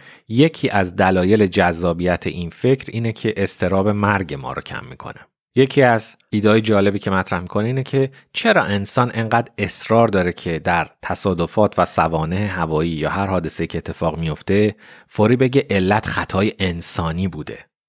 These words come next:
نه ماشین. گویا ما روی ماشین هامون بیشتر از انسان هامون تعصب داریم،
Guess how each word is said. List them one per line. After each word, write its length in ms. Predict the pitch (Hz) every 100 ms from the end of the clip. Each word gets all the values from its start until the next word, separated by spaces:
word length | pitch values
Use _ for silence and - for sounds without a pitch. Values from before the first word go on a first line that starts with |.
| -
نه 140 | 92
ماشین. 500 | 90 67 - - - - -
گویا 220 | 139 143
ما 240 | 127 127 113
روی 180 | 127
ماشین 460 | 123 110 104 - 101
هامون 280 | 107 123 110
بیشتر 340 | 98 - 104
از 200 | 85 78 87
انسان 360 | 82 - 82
هامون 240 | 82 82 82
تعصب 480 | 87 82 - 82
داریم، 260 | 80 73